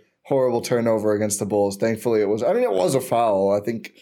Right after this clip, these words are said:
the Indiana one, there was some contact too, but it's like, "Oh, Chris, please, you're not helping your case here, Chris."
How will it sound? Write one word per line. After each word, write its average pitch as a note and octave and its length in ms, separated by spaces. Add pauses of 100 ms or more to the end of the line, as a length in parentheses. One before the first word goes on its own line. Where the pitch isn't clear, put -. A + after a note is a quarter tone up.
(280)
the B2+ 120
Indiana A#2+ 380
one, G#2+ 200
there G#2 100
was G#2+ 160
some A2+ 100
contact G#2+ 600
too, B2+ 240
but A#2+ 160
it's G#2 160
like, G#2 180
"Oh, G2 200
Chris, - 420
please, C3+ 560 (420)
you're C#3+ 180
not D#3 180
helping D3 280
your B2 140
case A2+ 320
here, A2 160
Chris." A2+ 500